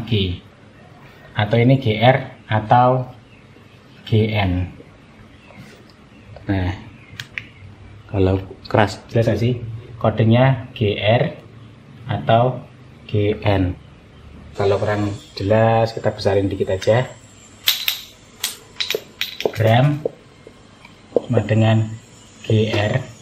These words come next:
atau G N. Sedangkan grain, grain sama dengan G. Atau G kecil. Nah,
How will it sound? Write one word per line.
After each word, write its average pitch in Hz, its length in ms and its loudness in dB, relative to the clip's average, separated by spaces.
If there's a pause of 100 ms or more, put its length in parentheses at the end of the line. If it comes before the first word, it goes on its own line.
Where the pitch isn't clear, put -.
(480)
atau 117 560 2 (640)
G 107 320 2 (240)
N. 92 320 -4 (480)
Sedangkan 117 560 -2
grain, 110 560 4 (720)
grain 120 640 6 (1300)
sama 107 180 2
dengan 110 280 4 (760)
G. 107 380 2 (1300)
Atau 101 240 -6
G - 80 -6
kecil. 101 320 0 (240)
Nah, 87 320 -4